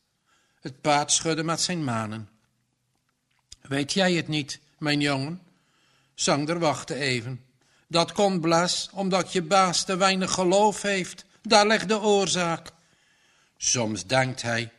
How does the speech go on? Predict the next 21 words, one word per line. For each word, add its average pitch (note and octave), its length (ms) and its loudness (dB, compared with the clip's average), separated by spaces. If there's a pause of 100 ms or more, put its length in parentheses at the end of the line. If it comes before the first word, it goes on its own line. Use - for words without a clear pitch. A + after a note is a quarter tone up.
(360)
dat G#3+ 220 4
hij D#3+ 300 2
bergen D#3+ 560 4
kan F3 260 -2
verzetten. B2+ 680 -4 (320)
En D#3+ 220 4
dan F#3 240 0
plots G#3+ 540 0 (240)
zakt B2+ 420 0
hij C3 180 -2
weer C3+ 180 0
in B2+ 140 0
elkaar A#2 640 -6 (360)
bij B2+ 220 4
de C#3 240 -6
eerste, E3+ 680 0
de D#3+ 160 0
beste, D#3+ 640 0
minder D3+ 560 -2
prettige D#3 580 -2
mededeling. A#2+ 920 -4